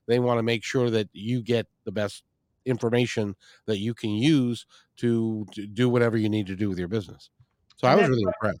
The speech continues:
Speaker 2: that's why they're the number, uh, in the top ten places to work. And it was rated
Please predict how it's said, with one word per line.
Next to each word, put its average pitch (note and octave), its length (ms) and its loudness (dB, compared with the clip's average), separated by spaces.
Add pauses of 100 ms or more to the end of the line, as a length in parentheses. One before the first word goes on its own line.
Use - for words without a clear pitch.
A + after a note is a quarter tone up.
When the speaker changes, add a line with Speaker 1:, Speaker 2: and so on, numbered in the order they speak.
Speaker 2:
that's - 180 -12
why G#3+ 140 6
they're G3 160 4
the G3 100 2
number, F#3 480 0
uh, F#3 260 -4
in F#3+ 100 0
the F#3+ 80 0
top G3 320 0
ten F#3 360 0
places F3 460 -4
to - 80 -8
work. E3+ 320 -2
And D3 140 -6
it E3 100 -4
was D3 160 -6
rated E3 580 2